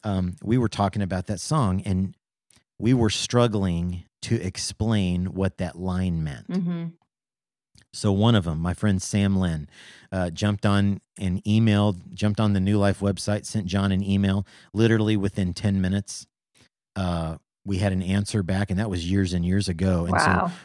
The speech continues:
Speaker 1: when we reminded him, when we were, I was telling him that story, he goes, "Let me guess, it was here."
Speaker 2: Yeah.
Speaker 1: You're in your presence.
Speaker 2: <laughs> Right.
Speaker 1: And it was the, and it was this line.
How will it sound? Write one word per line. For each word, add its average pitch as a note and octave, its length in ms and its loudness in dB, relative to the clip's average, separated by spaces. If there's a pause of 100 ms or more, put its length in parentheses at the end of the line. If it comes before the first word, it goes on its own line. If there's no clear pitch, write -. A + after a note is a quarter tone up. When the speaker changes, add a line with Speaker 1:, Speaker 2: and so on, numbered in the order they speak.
Speaker 1:
when G#2+ 200 4
we A2+ 120 6
reminded G#2 540 4
him, F2+ 420 -2
when G2 180 0
we B2 100 4 (100)
were, G#2+ 300 0
I G2 80 -2
was G#2 160 -2
telling C3 240 2
him A2 120 2
that G#2+ 160 -2
story, G#2+ 280 2
he F#2+ 60 2
goes, F#2 200 0 (220)
"Let G2 140 4
me F#2+ 100 4
guess, F#2 320 2
it G2 60 -2
was F#2 200 -2
here." G#2+ 240 -4 (680)
Speaker 2:
Yeah. C4+ 120 4
Speaker 1:
You're - 100 4
in F#4+ 160 8
your D#4+ 80 6
presence. F#4+ 520 8
Speaker 2:
<laughs> - 20 2
Right. C4 240 10
Speaker 1:
And A#2 100 6
it C3 40 6
was A#2+ 240 6
the, D3 120 4
and B2 100 8
it C3+ 40 8
was B2 180 6
this A#2+ 220 4
line. A#2+ 300 4